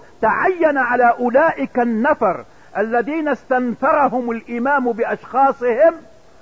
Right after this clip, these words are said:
أن يقاتلوا، وصار واجبا عينيا عليهم. الثالث، حينما يأتي عدو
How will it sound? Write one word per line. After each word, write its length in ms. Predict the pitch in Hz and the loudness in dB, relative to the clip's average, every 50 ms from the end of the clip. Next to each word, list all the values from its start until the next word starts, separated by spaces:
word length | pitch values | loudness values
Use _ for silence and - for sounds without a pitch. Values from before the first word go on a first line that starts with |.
| - - - 208 | -20 -8 -4 -2
أن 180 | 220 233 226 | 0 0 2
يقاتلوا، 800 | 226 226 220 - - 240 262 302 311 294 - 302 302 311 311 302 - - | 2 2 0 2 2 4 4 4 4 4 2 0 0 2 4 2 2 2
وصار 680 | 214 233 233 - - 226 247 240 226 220 208 214 220 214 | 2 0 0 0 2 2 4 4 4 4 2 2 2 4
واجبا 640 | 208 220 285 311 294 226 269 262 240 247 233 226 | 4 4 4 4 2 -2 -4 -2 -2 -2 -2 -2
عينيا 680 | 202 - - 233 233 233 226 277 370 381 330 294 277 254 240 | -4 -4 -4 -4 -4 -4 -6 -6 -6 -6 -4 -2 -2 -2 -2
عليهم. 580 | 196 - 214 196 180 165 131 123 127 123 117 - - - - - - - - - - - - - - - - - - - - - - - - - 185 | -2 -2 -2 -2 -2 -2 -6 -10 -12 -14 -14 -18 -20 -20 -20 -20 -20 -20 -20 -20 -20 -20 -20 -20 -20 -20 -20 -20 -20 -20 -20 -20 -20 -20 -10 -6 -4
الثالث، 640 | 196 - - - 220 233 240 247 269 320 320 - - - - - - - - - - - - - - - - - - - | -4 -4 -2 0 2 2 4 2 2 0 -2 -4 -8 -14 -20 -20 -20 -20 -20 -20 -20 -20 -20 -20 -20 -20 -20 -20 -20 -20
حينما 600 | - - 247 285 339 339 349 339 339 320 311 302 | -10 -6 -4 -2 0 0 0 0 2 2 2 2
يأتي 420 | 294 294 285 262 254 - 247 254 226 | 2 2 2 0 -2 -4 -2 -2 -2
عدو 460 | 196 202 202 180 214 262 311 339 | 0 0 0 2 4 4 4 2